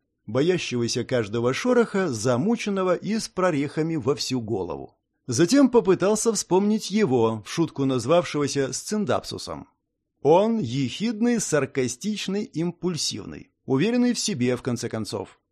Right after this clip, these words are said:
Этого мне явно не хватает. Теперь, по идее, нужно присоединить получившийся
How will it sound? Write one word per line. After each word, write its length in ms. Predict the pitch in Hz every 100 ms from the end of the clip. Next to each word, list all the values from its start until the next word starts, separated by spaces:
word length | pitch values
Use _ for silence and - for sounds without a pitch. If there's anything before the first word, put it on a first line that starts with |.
| _ -
Этого 460 | 139 208 214 240
мне 180 | 240 247
явно 340 | 165 143 139
не 140 | 147 151
хватает. 600 | 139 135 - 87 - _ _ _ -
Теперь, 580 | 147 131 180 247 254
по 240 | 247 247 247
идее, 380 | 180 220 214 175
нужно 340 | 208 240 220
присоединить 760 | - 214 - 208 185 190 135 -
получившийся 800 | 127 131 143 131 135 117 123